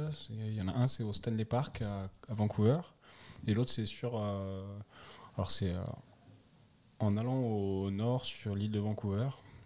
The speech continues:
où je me suis retrouvé, euh, ben, tout seul en pleine forêt, avec des arbres, euh,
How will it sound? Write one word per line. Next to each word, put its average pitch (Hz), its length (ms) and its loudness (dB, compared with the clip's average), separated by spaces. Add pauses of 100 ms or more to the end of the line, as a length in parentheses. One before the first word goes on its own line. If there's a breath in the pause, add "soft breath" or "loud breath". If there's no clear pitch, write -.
(160)
où 92 300 2
je 92 60 0
me 95 60 4
suis 107 120 0
retrouvé, 117 340 4
euh, 92 420 -2
ben, - 120 -8
tout - 120 -8
seul 131 220 2
en 107 80 2
pleine 120 180 -2
forêt, 110 440 2 (1200 soft breath)
avec 98 180 2
des 101 220 0
arbres, 104 360 2
euh, 87 200 -6